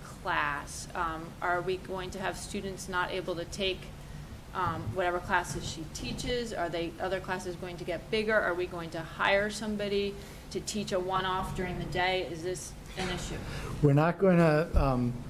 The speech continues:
Speaker 2: we're not going to hire anyone else to replace the class that would be reduced. You are right that it is essentially a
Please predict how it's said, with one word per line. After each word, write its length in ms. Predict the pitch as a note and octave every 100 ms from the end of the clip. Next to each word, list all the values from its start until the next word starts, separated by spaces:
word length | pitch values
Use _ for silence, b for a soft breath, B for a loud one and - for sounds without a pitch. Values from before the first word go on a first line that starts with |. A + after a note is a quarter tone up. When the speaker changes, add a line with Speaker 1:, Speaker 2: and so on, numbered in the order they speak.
| - - - - - - - -
Speaker 2:
we're 120 | D3
not 260 | D3+ D#3+ -
going 240 | E3+ D#3
to 100 | C#3+
hire 300 | B2+ C#3+ C#3+
anyone 280 | C#3+ C#3 C#3
else 220 | C#3 C#3
to 140 | - C3+
replace 340 | - C3+ B2+
the 80 | -
class 380 | - C3 C3 -
that 80 |
would 160 | E3+ B2+
be 80 | C3
reduced. 600 | A#2 G2 B2+ C#3 - C#3
You 140 | C3+
are 140 | C#3 C#3
right 220 | C#3 C#3
that 120 | C#3+
it 140 | B2+ B2+
is 220 | B2+ A#2+
essentially 580 | - D3 C3+ C3 C3 -
a 240 | C3+